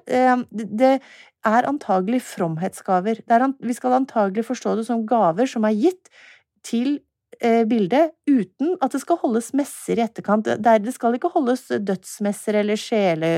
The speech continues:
eh, det er ikke sjelegaver, det er ikke den type, det er nok, eh, type gaver, det er nok antagelig en, en fromhetspraksis, rett og slett for å vise sin hengivenhet, altså til disse bildene.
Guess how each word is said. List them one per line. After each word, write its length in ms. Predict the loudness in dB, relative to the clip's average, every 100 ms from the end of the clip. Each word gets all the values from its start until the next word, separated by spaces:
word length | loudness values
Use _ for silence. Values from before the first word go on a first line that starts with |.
| 0
eh, 320 | 2 2 4
det 60 | 2
er 60 |
ikke 100 | 0
sjelegaver, 760 | -2 2 2 2 0 0 2 2
det 40 | 6
er 60 | 4
ikke 180 | 4 -2
den 220 | 0 0
type, 300 | -2 0 -2 -2 -16 -18
det 60 | 2
er 80 | 2
nok, 160 | 2 0
eh, 180 | 2 2 2
type 300 | -2 -2 0
gaver, 300 | 4 4 4
det 60 | 0
er 40 | 0
nok 140 | 0
antagelig 460 | -2 -2 -2 0 0
en, 140 | 0 -4 _ -20 _
en 200 | -2 -2 -2
fromhetspraksis, 1120 | -6 -2 0 0 -2 -4 -6 -6 -6 -6 -6 -6
rett 160 | -6 -4
og 80 | -6
slett 160 | -6
for 160 | -6 -6
å 80 | -4
vise 400 | -4 -4 -8 -4
sin 200 | -2 0
hengivenhet, 760 | 0 0 0 -2 -2 -2 -2
altså 220 | -4 -6 -8
til 280 | -4 -2 -2
disse 220 | -6 -6
bildene. 380 | -8 -8 -8 -10